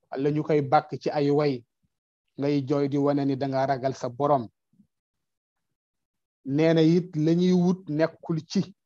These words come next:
di fecc, waaw, bég ñu tudd sa sëriñ, mbaa Yàlla, mbaa yonent bi, nga bég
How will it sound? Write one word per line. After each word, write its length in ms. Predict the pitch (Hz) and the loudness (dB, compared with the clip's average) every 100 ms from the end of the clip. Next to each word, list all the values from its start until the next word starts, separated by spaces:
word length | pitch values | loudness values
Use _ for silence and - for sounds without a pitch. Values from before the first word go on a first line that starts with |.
| _ _ _ _ _ _ _ | _ _ _ _ _ _ _
di 100 | 147 160 | -4 -4
fecc, 540 | - 175 - - - _ _ - | -2 -4 -4 -16 -16 _ _ -20
waaw, 180 | 104 127 | -20 -12
bég 360 | 127 160 165 - | 0 0 -2 -6
ñu 100 | 131 | -6
tudd 240 | - 139 139 | -2 2 2
sa 160 | - 147 | 4 2
sëriñ, 400 | - 156 131 117 _ _ _ _ - | 6 6 6 0 _ _ _ _ -4
mbaa 160 | 104 | 0
Yàlla, 380 | 120 143 156 135 | 2 4 6 4
mbaa 180 | 131 143 | 4 4
yonent 360 | 139 151 147 143 | 6 6 4 0
bi, 160 | 120 117 _ _ _ _ _ - | -8 -10 _ _ _ _ _ -4
nga 120 | 139 | -4
bég 300 | 143 160 135 | 0 2 2